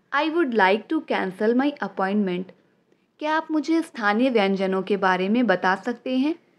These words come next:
Can you tell me about the local cuisines? Can you tell me about the local cuisines?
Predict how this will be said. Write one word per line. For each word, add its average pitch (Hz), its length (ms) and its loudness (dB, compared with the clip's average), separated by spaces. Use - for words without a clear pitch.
Can 254 240 4
you 330 200 4
tell 220 260 4
me 277 120 2
about 247 380 2
the 269 280 2
local 254 320 2
cuisines? 277 500 0
Can 240 240 0
you 311 100 4
tell 196 200 2
me 269 220 0
about 185 440 0
the 247 280 0
local 254 340 2
cuisines? 277 500 0